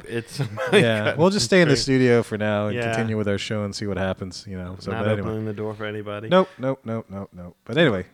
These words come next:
Speaker 2: But what I find funny is that the, the lack of, uh, of, I don't wanna say a Disney message. Wha-,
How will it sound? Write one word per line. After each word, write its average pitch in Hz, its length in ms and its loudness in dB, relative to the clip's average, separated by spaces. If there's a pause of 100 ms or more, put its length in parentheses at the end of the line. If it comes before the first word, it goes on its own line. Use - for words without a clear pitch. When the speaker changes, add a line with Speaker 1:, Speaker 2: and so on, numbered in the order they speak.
Speaker 2:
But 143 180 2
what 160 120 4
I 165 80 4
find 208 240 0
funny 165 300 -2
is 127 180 -2
that 120 300 0
the, 123 180 0
the 117 220 -6
lack 131 580 2
of, 113 440 2
uh, 104 360 -8
of, 101 460 -10 (1400)
I 131 60 -6
don't 139 80 0
wanna 131 100 0
say 117 160 -4
a - 40 -8
Disney 110 280 -6
message. 101 420 -8
Wha-, - 160 -12